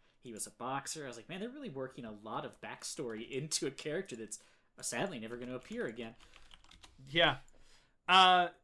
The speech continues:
Speaker 2: yeah, and again, comparing it to something like the Doctor Strange movie, in which Doctor Strange does no magic and has no origin story or incidents. Like, this is, like, far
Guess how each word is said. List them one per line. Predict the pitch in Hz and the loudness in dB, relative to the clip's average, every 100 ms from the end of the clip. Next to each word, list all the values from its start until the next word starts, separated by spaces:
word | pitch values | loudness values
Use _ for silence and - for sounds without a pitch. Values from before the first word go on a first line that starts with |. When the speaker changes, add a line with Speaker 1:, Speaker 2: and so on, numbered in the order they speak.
| _ | _
Speaker 2:
yeah, | 202 196 | -6 -2
and | 202 | 2
again, | 196 220 | 6 4
comparing | 165 180 220 | 4 -4 -4
it | 220 | -4
to | 160 | -8
something | 190 165 | -8 -6
like | 151 143 | -8 -6
the | 139 131 120 - - | -6 -4 -6 -12 -4
Doctor | 151 156 135 | -4 -4 -6
Strange | 156 151 139 | -6 -6 -8
movie, | 123 120 | -14 -14
in | 123 135 | -12 -8
which | 135 131 | -8 0
Doctor | 151 151 - | 0 0 -4
Strange | 131 - 156 147 131 - - _ _ _ | -14 -4 -2 -2 -6 -12 -20 _ _ _
does | 170 175 180 - - | 8 10 8 0 -10
no | 151 151 190 220 | -6 4 6 4
magic | 208 208 196 160 156 | 2 0 2 0 -2
and | 151 | -4
has | 135 170 156 135 | 2 4 4 -2
no | 123 151 180 185 | -2 2 4 2
origin | 165 170 185 175 175 | 0 0 0 -2 -10
story | - 180 175 | -10 -6 -4
or | 165 165 | -4 -6
incidents. | 165 190 - 135 120 - - - - | -4 -6 -6 -10 -10 -12 -16 -18 -4
Like, | 160 | 0
this | 156 190 | 2 2
is, | 208 170 | 2 2
like, | 170 156 - _ _ | 2 2 -2 _ _
far | - - - 160 160 156 135 | -16 -14 -6 2 6 8 6